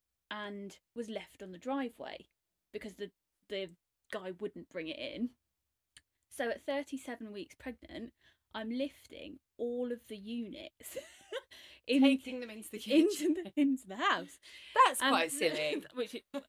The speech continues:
Speaker 1: well,
Speaker 2: <laughs>
Speaker 1: you would think, you would think that, and maybe I should have been more, I guess, uh, I mean, I was at home on my own. I had no choice. It was gonna rain. <laughs>
Speaker 2: True.
Speaker 1: But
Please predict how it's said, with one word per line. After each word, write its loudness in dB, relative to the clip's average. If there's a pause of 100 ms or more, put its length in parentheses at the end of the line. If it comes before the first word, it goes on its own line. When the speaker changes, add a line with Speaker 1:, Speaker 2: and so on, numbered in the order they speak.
(160)
Speaker 1:
well, 2 (140)
Speaker 2:
<laughs> -20
Speaker 1:
you 4
would -4
think, -8
you 2
would -4
think -10
that, -6
and -6
maybe -6
I -8
should -16
have -14
been -8
more, -8 (340)
I -10
guess, -12
uh, -6 (600)
I -6
mean, -4 (120)
I -4
was -10
at -12
home -8
on -10
my -4
own. -6
I -16
had -12
no -12
choice. -10
It -16
was -16
gonna -10
rain. -2 (460)
<laughs> -4
Speaker 2:
True. -2
Speaker 1:
But 2